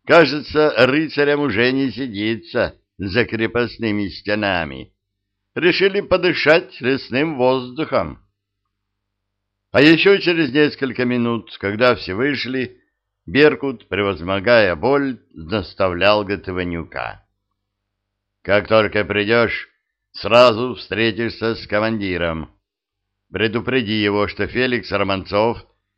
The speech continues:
не должен знать о твоём появлении. И ещё, попроси держать этого беглеца подальше от штаба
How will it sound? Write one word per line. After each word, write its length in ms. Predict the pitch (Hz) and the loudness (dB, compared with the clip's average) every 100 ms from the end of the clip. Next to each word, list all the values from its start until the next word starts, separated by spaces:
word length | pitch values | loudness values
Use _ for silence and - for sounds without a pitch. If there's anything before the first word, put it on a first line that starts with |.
| _ | _
не 220 | 85 120 | -4 -2
должен 540 | 127 123 120 101 120 98 | 4 4 4 0 -6 -6
знать 420 | 80 107 113 92 | -6 0 0 0
о 80 | 107 | -4
твоём 340 | 101 104 104 | -2 -2 -2
появлении. 800 | 101 104 98 101 101 98 101 98 _ _ _ _ _ - | -2 -2 0 0 0 -2 -4 -6 _ _ _ _ _ -8
И 80 | 110 | -2
ещё, 640 | 143 139 - 107 107 - _ _ _ _ _ _ _ | 0 0 0 0 0 -4 _ _ _ _ _ _ _
попроси 460 | 120 127 147 151 185 | -2 2 0 0 -2
держать 540 | 156 131 110 113 95 | 0 2 4 2 2
этого 320 | 104 98 98 | -4 -2 -4
беглеца 600 | 92 104 113 127 - 165 | -2 -4 -4 -6 0 0
подальше 520 | - 107 107 107 - | 2 0 2 0 0
от 160 | 110 95 | -4 -4
штаба 680 | - - 101 82 67 67 | -10 -2 0 0 -4 -10